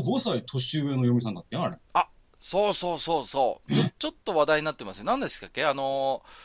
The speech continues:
Speaker 2: ー、自分が学生の頃の学校の先生とかっていう。
Speaker 1: なんかそう、そう、学校の先生らしくって、で、しかもなんか略奪愛らしいんだよ。
Speaker 2: なんかね、当時も、その、ね、先生には旦那さんがいて、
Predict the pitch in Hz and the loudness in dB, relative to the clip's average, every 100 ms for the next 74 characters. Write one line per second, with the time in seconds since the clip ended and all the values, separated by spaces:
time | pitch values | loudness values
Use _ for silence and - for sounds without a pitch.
0 | - _ _ 139 190 277 320 277 240 - | -20 _ _ -8 -6 -6 -6 -2 -4 -2
1 | 247 233 240 233 180 123 127 - - - | -2 -2 -2 -2 0 2 2 0 -12 -4
2 | 202 196 190 185 - 175 - - - 226 | -2 -2 -4 -4 -2 -4 -4 -10 -6 -4
3 | 220 170 127 147 180 240 269 254 254 247 | -2 -2 0 0 0 -2 -4 -2 -4 -4
4 | 247 202 190 - 123 123 123 - - 226 | -6 -10 -10 -10 -8 -6 -4 -4 -2 -2
5 | 143 110 90 - 170 226 277 269 269 160 | -2 -4 -4 0 2 2 0 0 -2 -4
6 | 98 - 90 131 156 165 - 165 170 - | -4 -10 -12 -10 -2 -2 -2 -4 -4 -2
7 | 196 156 151 151 139 - - 131 123 120 | -4 -4 -4 0 0 -2 -8 -8 -6 -6
8 | 113 - 196 185 110 147 - 147 131 120 | -6 -6 0 0 -2 -10 -8 -8 -6 -6
9 | 98 107 107 104 110 101 95 - 277 | -4 -6 -6 -8 -8 -8 -8 -4 -4